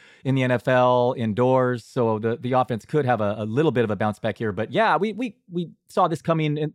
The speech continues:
throughout the preseason when they were the c-, play calling questions. And, and, uh, it's a transition period for them. And I guess it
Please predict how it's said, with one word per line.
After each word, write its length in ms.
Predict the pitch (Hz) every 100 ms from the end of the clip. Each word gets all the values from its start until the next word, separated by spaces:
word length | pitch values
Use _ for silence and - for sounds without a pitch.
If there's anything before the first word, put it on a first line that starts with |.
| -
throughout 180 | 160 143
the 60 |
preseason 520 | 123 151 - 107 98
when 120 | 98 101
they 60 |
were 120 | 101
the 140 | 104 120
c-, 60 | - -
play 180 | - 127
calling 380 | - 127 113 110
questions. 680 | 120 104 - 104 92 92 98
And, 200 | 95 87 - - -
and, 240 | 120 113
uh, 220 | 113 110 113
it's 100 | 123
a 60 |
transition 520 | 180 185 151 185 160 127
period 300 | 147 139 139
for 200 | 139 131
them. 240 | 127 127
And 100 | 123
I 60 | 120
guess 200 | 127 131
it 140 | 120